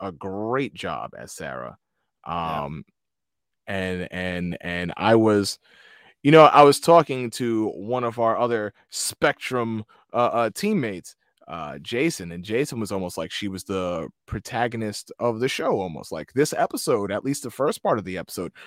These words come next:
Speaker 1: really followed Sarah around. Like, the, the show was from her sp-, perspective. Pedro
Speaker 2: Perspective, yeah.
Speaker 1: Pascal, who was, uh, who was Joel, he, you know, he was out at work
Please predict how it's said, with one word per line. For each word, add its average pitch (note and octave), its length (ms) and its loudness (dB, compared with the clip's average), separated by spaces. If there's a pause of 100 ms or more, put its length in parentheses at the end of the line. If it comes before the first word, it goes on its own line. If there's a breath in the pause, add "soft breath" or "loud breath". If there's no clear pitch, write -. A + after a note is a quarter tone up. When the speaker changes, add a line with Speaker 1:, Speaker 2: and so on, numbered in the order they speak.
(260 loud breath)
Speaker 1:
really D3+ 300 6
followed F2+ 680 -4 (600 soft breath)
Sarah E3+ 500 6
around. D2+ 400 -6
Like, F#2 260 -12 (240)
the, G#2 140 -8
the - 160 -10
show B2 240 4
was A2+ 160 -2
from G#2+ 180 -6
her C3+ 220 2
sp-, - 400 -8 (140)
perspective. A2 540 -4 (320 loud breath)
Pedro D3+ 300 4
Speaker 2:
Perspective, G#2+ 160 -4
yeah. - 180 -10
Speaker 1:
Pascal, D#3 520 2 (360)
who G#2+ 260 -2
was, F#2+ 400 -2
uh, F2+ 420 -4 (520)
who - 140 -10
was F2+ 180 -8
Joel, A#2 560 0 (140)
he, F#3 920 -4 (600)
you C3 80 0
know, B2 120 4
he F3 220 0
was C#3+ 300 2
out B2+ 160 8
at A#2 120 0
work - 360 0